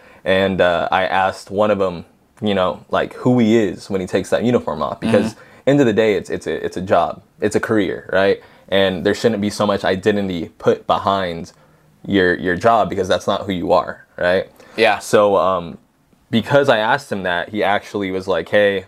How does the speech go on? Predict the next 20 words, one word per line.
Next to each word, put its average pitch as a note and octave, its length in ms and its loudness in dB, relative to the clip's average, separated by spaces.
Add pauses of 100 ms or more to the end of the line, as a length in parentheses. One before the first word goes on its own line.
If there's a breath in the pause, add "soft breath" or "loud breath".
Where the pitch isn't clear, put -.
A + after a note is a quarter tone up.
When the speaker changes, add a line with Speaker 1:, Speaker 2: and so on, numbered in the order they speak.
(100)
Speaker 1:
look G2 220 -4
me G#2+ 160 0
up. G#2+ 260 0 (340)
I'm F#2 220 -6
the F2 200 0
president G2+ 540 0
of F2+ 120 -6
Redlands F#2+ 320 -2
P G#2 180 -4
D. F#2+ 280 -4 (460 soft breath)
Um, F#2+ 440 0
let's F#2+ 220 0
get A2 140 -2
together. G2 540 0
Let's, F#2+ 260 -2
uh, F2+ 300 2
let's F#2+ 220 -2
talk. F#2+ 360 0
Like, F2+ 200 -6
let's, - 320 -4